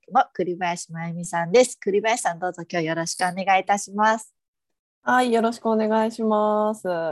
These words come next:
Speaker 2: 皆さん、
Speaker 1: はい。
Speaker 2: こんにちは。声聞こえてますか？
Speaker 1: はい、大丈夫です。
Speaker 2: 大丈夫そうでしょうかね。
Speaker 1: はい。では、
Speaker 2: はい。
Speaker 1: このままぜひ、あの、
Speaker 2: はい。
Speaker 1: 素敵な自己紹介を。
Speaker 2: はい。ありがとうございます。
Speaker 1: 少しお願いできますでしょうか？
Speaker 2: はい。
Speaker 1: はい。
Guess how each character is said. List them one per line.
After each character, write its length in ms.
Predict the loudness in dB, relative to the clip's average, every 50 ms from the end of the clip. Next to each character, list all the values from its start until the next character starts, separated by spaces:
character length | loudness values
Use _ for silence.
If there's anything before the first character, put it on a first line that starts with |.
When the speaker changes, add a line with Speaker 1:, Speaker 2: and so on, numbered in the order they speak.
| -4 -4
Speaker 2:
皆 180 | -4 -4 -4 -2
さ 140 | -2 -2
ん、 60 | -2 -2
Speaker 1:
は 40 |
い。 20 | 0
Speaker 2:
こ 120 | 0 0
ん 40 | 0
に 180 | 0 -2 -4 -6
ち 160 | -6 -6 -4
は。 720 | -2 0 0 0 0 0 0 -2 0 0 -2 -2 -4 -6 _ _ _ _ _ _ _
声 180 | 0 2 2 2
聞 80 | 2 0
こ 120 | -4 -4
え 60 | -2 -2
て 80 | 0
ま 160 | -2 -2 -2
す 80 | -4 -8
か？ 400 | -10 -8 -6 -6 -6 -6 -6 -4
Speaker 1:
は 140 | 0 2 2
い、 180 | 2 2 0 -2
大 260 | 0 2 2 2 4
丈 180 | 4 6 6 6
夫 60 | 6
で 60 | 6
す。 20 | 6
Speaker 2:
大 120 | 6 6
丈 80 | 6 6
夫 80 | 6
そ 120 | 6 6 4
う 20 |
で 80 | 4 0
し 80 | -2
ょ 20 | -8
う 40 | -10
か 120 | -6 -2
ね。 60 | 2
Speaker 1:
は 240 | 4 6 6 6 4
い。 160 | 2 0 0 2
で 100 | 2 4
は、 80 | 4 6
Speaker 2:
は 240 | 6 8 8 8 8
い。 40 | 6
Speaker 1:
こ 80 | 4 2
の 40 |
ま 80 | 2 2
ま 20 | 4
ぜ 140 | 6 4 4
ひ、 200 | 4 4 -2 -2 -2
あ 100 | -4 -4
の、 120 | -4 -2 -2
Speaker 2:
は 40 |
い。 40 | 0
Speaker 1:
素 120 | 2 4 4
敵 220 | 2 2 0 -2
な 80 | -2 -2
自 160 | 0 0 0
己 20 |
紹 280 | 0 2 2 2 2 2
介 280 | 2 2 2 2 2
を。 140 | 0 -2 -4 -10 _ _ -20 -20 -12 -2
Speaker 2:
は 100 | 0 0
い。 140 | 0 0 -2 _ _ _ _ _ _ _ _ _ _ -2
あ 20 | 0
り 20 |
が 80 | 0 2
と 60 | 2
う 20 |
ご 60 | 2 2
ざ 100 | 2 2
い 40 |
ま 200 | 2 2 2 0
す。 80 | 0 -2
Speaker 1:
少 20 |
し 40 | -2
お 40 | -2
願 80 | 0 2
い 40 | 2
で 80 | 2
き 100 | 2 0
ま 140 | -2 -2 -2
す 80 | -2 -2
で 100 | -4 -4
し 80 | -2
ょ 40 | 2
う 20 | 4
か？ 60 | 4
Speaker 2:
は 40 | 4
い。 60 | 4
Speaker 1:
は 240 | 4 4 4 4 4
い。 100 | 2